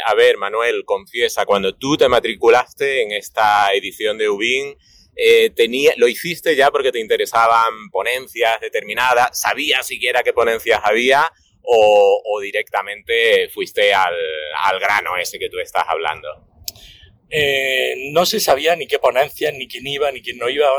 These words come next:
Speaker 2: Siempre vamos los mismos frikis de siempre. Y yo lo que quería era volver a veros a todos y fue la excusa perfecta para,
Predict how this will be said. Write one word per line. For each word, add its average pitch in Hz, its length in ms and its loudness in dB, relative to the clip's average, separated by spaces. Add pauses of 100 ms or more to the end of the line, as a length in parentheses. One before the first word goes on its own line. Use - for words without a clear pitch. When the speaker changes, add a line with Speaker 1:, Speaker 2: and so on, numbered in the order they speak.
Speaker 2:
Siempre 165 380 -4
vamos 151 240 2
los 117 120 0
mismos 131 300 -4
frikis - 300 -8
de - 100 -16
siempre. - 460 -16 (540)
Y 131 160 -14
yo 156 320 4 (400)
lo 127 140 -2
que 123 120 -12
quería 131 260 -4
era 151 120 2
volver 139 340 4
a 127 160 4
veros 143 460 2
a 113 140 0
todos 151 520 0 (540)
y 131 560 -10
fue 147 200 2
la 151 100 6
excusa 143 420 -4
perfecta 131 560 -2
para, 117 300 4